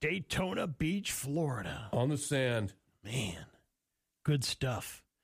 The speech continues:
Speaker 1: Nineteen eighty-three, President Reagan called the Soviet Union an evil empire.
Speaker 2: I love it. That's where that comes from.
Speaker 1: I know, right? The evil empire.
Speaker 2: In baseball, it's the New York Yankees are the evil empire.
Speaker 1: It, right.
Speaker 2: Yeah.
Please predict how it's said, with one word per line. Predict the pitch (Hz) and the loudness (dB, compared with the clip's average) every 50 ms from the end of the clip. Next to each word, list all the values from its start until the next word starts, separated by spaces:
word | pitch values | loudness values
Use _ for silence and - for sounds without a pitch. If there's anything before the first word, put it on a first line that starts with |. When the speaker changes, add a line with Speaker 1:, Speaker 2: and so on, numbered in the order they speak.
| _ _ _ _ _ | _ _ _ _ _
Speaker 1:
Nineteen | 147 165 208 226 - 226 240 226 | 0 0 2 0 0 0 0 2
eighty-three, | 226 226 220 208 160 185 220 233 233 | 0 0 0 0 0 0 2 2 2
President | - - 220 226 196 214 214 214 208 | 2 2 2 2 2 0 0 2 2
Reagan | 220 233 220 214 208 190 | 2 2 2 2 2 2
called | 185 208 208 214 | 2 2 2 2
the | 202 190 | 0 0
Soviet | 165 - 226 226 220 214 208 202 196 | 2 2 2 2 2 2 2 0 0
Union | 190 202 226 233 226 214 202 185 | 0 0 2 2 2 4 4 4
an | 185 196 - - | 2 0 -2 -2
evil | 359 381 381 359 285 247 226 208 202 - - | -2 0 2 2 2 2 2 2 0 0 0
empire. | - 254 254 240 208 - 139 175 180 175 165 151 143 | 0 0 0 0 -2 -2 0 0 0 2 0 2 2
Speaker 2:
I | 135 | 2
love | 131 131 135 143 147 135 | 2 2 2 2 0 0
it. | 120 110 | 0 -2
That's | 143 165 - - | -2 -2 -2 -2
where | 196 170 | -4 -4
that | 170 - | -2 0
comes | 185 185 233 - | 0 0 0 -2
from. | - - 151 143 143 143 156 - | -2 0 0 2 2 0 0 0
Speaker 1:
I | 127 139 147 151 | 0 0 2 2
know, | 151 160 170 175 175 156 | 2 2 2 2 2 2
right? | 135 131 135 143 151 170 180 - _ _ _ - | 0 0 0 0 0 0 -2 -6 _ _ _ -4
The | 127 127 | -2 -2
evil | 127 143 160 185 185 175 180 190 185 180 | 0 0 2 2 2 2 2 0 2 2
empire. | 170 170 170 160 - 147 139 135 127 127 123 117 113 113 | 2 0 0 0 2 2 2 2 2 0 0 0 2 2
Speaker 2:
In | 113 120 | 0 0
baseball, | 113 131 143 143 143 - 143 131 131 | 0 0 -2 -2 -2 -2 -2 -2 -2
it's | 117 - - | -2 -6 -4
the | - 117 | -2 0
New | 117 | 2
York | 113 113 113 104 - | 2 2 0 -2 -2
Yankees | 113 107 104 95 - 110 101 101 - - _ _ _ _ _ _ _ _ _ _ _ - | -2 -2 -2 -4 -4 -8 -8 -8 -10 -14 _ _ _ _ _ _ _ _ _ _ _ -2
are | 101 98 | 0 0
the | 107 | 2
evil | 120 107 95 92 98 | 0 0 0 0 0
empire. | 98 95 95 101 104 101 95 98 101 - _ - | 0 -2 -2 -2 -4 -4 -4 -6 -8 -10 _ -6
Speaker 1:
It, | 113 113 117 - - | -6 -6 -6 -6 -4
right. | 143 120 117 101 95 - - _ _ _ | -2 -2 0 0 -2 -4 -8 _ _ _
Speaker 2:
Yeah. | 110 98 - | -4 -4 -4